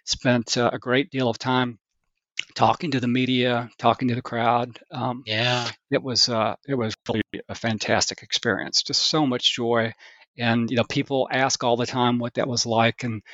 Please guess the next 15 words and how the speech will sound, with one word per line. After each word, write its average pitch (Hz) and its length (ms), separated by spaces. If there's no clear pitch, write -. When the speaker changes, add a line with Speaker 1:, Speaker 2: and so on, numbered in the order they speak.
Speaker 1:
and 120 140
I, 120 120
I've 120 200
just - 200
describe 123 440
it 120 80
as, 113 300
it 131 80
was 123 200
like 127 220
winning 131 260
the 117 80
gay 120 180
Super 120 300
Bowl. - 340